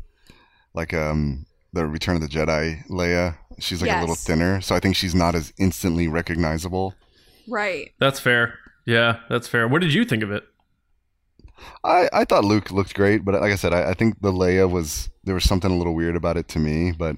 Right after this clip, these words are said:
Speaker 1: you know, overall, I thought
Speaker 2: That's
Speaker 1: they did
Speaker 2: what
Speaker 1: a really
Speaker 2: I
Speaker 1: good
Speaker 2: thought.
Speaker 1: job.
Speaker 2: Yeah.
Speaker 1: I mean,
Speaker 2: Luke
Speaker 1: especially
Speaker 2: looked great.
Speaker 1: since the whole promise was to not use digital double, so that wasn't, you know, a C G head. That was actually
Speaker 3: Right.
Speaker 1: footage, so.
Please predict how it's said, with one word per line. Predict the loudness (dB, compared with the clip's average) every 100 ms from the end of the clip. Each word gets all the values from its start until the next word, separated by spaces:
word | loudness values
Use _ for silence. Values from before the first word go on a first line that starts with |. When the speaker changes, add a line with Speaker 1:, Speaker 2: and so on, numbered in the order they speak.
| -4
Speaker 1:
you | -2
know, | 0
overall, | 0 2 2
I | 0
thought | -2 -2
Speaker 2:
That's | -2 -2
Speaker 1:
they |
did |
Speaker 2:
what | -2
Speaker 1:
a |
really | -2
Speaker 2:
I |
Speaker 1:
good | -2
Speaker 2:
thought. | -2
Speaker 1:
job. | 0 0 -4 -10 -20 -12
Speaker 2:
Yeah. | -8 -8 -6
Speaker 1:
I | 0
mean, | 4
Speaker 2:
Luke | 4
Speaker 1:
especially | 4 2 0
Speaker 2:
looked | 0
great. | 0
Speaker 1:
since | 0 -4
the | -4 -2
whole | 0
promise | 0 2 2 0 -4
was | -6
to | 0
not | 0 0
use | -6 -8
digital | -6 -4 -4
double, | -6 -6 -6 -2
so | 2 2
that | 2
wasn't, | -6 -6 -6 -6
you | -8
know, | -10 -12 -14
a | -14
C | -10 -8 -8
G | -10 -8
head. | -6 -6 -8 -14 -16 -16
That | -12
was | -10 -6
actually | -6 -4 0
Speaker 3:
Right. | 2 2
Speaker 1:
footage, | 0 -4
so. | -10 -8 -8 -8